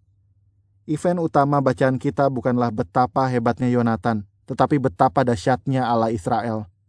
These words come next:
Dialah pahlawan sejati bagi bangsa Israel sejak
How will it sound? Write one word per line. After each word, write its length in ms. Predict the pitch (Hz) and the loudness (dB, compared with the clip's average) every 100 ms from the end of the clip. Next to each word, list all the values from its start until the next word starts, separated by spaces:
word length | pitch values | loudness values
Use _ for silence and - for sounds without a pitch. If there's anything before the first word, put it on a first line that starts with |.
| _ _ _ _ _ _ _ _ _ _ - | _ _ _ _ _ _ _ _ _ _ -4
Dialah 400 | 127 160 170 175 | 2 4 4 2
pahlawan 480 | 147 139 139 139 | 4 6 6 4
sejati 480 | - 123 127 - 147 | 0 2 2 2 0
bagi 240 | 123 113 123 | 0 0 0
bangsa 320 | 135 143 143 | 0 2 0
Israel 560 | - 127 - 120 117 117 | 0 -2 0 -2 -4 -6
sejak 240 | 139 123 | -4 -4